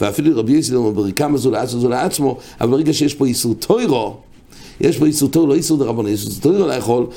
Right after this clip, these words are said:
ממילא זה משמרת תרומתו. משום מה, לא עשו אמרו, אינו מטמא. די בזה שפוקע, שזה כבר לא ראוי לאדם, כבר לא מטמא. כמען אז להוד אתנן, כל-, כלל אמרו בתרס, כל המיוחד לא איכל אדם טמא, עד שיפסל מלאכתו לכלב.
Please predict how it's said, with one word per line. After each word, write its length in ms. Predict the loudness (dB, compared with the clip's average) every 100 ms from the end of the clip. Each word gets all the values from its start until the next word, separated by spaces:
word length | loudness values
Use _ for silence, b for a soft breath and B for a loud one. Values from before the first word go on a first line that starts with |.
| B 0
ממילא 260 | 2 2 0
זה 140 | 0
משמרת 340 | 0 0 0 0
תרומתו. 380 | -2 -2 -4 -12 B B
משום 240 | 0 2 2
מה, 80 | 2
לא 100 | 0
עשו 160 | 0
אמרו, 360 | 0 0 0 -2 0
אינו 260 | 0 0
מטמא. 520 | -2 -4 -6 -6 -6 -8 -14 B B 0
די 320 | 0 2 0 2
בזה 340 | 2 2 0
שפוקע, 600 | 0 -2 -2 -2 -2 -4 B B
שזה 200 | -4 -2
כבר 180 | 0 2
לא 120 | 2
ראוי 220 | 2 2
לאדם, 580 | 2 0 0 0 0 -6 -10 B -8
כבר 160 | -2
לא 100 | -2
מטמא. 480 | -2 -4 -4 -2 -4 -6 -8 -14 B B B B
כמען 340 | -2 0 0 0
אז 240 | -2 0
להוד 220 | 2 2
אתנן, 280 | 0 -2 -4
כל-, 240 | -2 -2 -2 -2
כלל 240 | -2 0
אמרו 160 | 0 -2
בתרס, 400 | -2 -2 -2 -2
כל 140 | -2
המיוחד 360 | 2 2 2 0
לא 100 | 0
איכל 260 | 0 -2 -2 -2
אדם 240 | 0 0 -2
טמא, 360 | -2 0 0 -2 B B B -4
עד 160 | -2
שיפסל 520 | 0 -2 0 -2 0
מלאכתו 360 | 0 0 -2 -2
לכלב. 420 | -4 -2 -4 -4